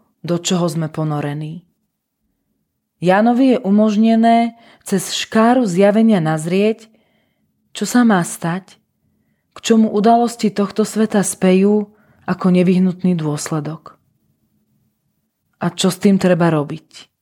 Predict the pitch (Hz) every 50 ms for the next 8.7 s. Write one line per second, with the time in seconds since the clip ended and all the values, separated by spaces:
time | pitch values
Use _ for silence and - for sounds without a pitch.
0 | _ _ _ _ _ _ _ _ _ _ _ - - - - - 190 214 220 240
1 | 240 240 - 254 254 - 233 196 240 220 180 165 208 214 220 233 240 233 220 208
2 | - - 180 196 208 214 185 226 220 220 220 220 220 220 - 220 214 208 214 -
3 | 190 180 175 147 170 180 180 180 185 185 175 - 175 165 156 147 143 143 139 139
4 | 147 165 170 - _ _ _ _ _ _ _ _ _ _ _ _ _ _ _ _
5 | _ _ _ _ _ - - _ _ _ _ _ _ _ - - 180 - 202 196
6 | 196 202 190 - - 214 214 220 214 - 240 240 240 - 196 185 175 - - 190
7 | 185 - 190 190 185 180 190 175 160 185 185 185 180 175 190 190 - 233 214 185
8 | 170 160 156 165 160 160 156 156 156 160 156 165 170